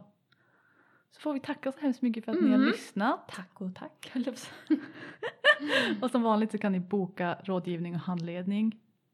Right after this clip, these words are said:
Speaker 1: i fertilitetsförståelse på min hemsida Cykelklok, eller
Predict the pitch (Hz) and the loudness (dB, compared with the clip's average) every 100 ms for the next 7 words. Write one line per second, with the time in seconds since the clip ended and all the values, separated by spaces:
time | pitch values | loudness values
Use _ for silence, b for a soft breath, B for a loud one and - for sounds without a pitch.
0 | _ - 175 185 - 185 180 - 240 240 | _ -8 -4 -6 -4 -8 -6 -6 -6 -4
1 | 202 180 240 285 285 285 277 269 269 - | -4 0 0 2 0 0 0 0 0 -2
2 | 202 190 180 220 294 294 - - 180 180 | -8 -6 -8 -4 -2 -4 -8 -6 -2 -2
3 | 180 | -4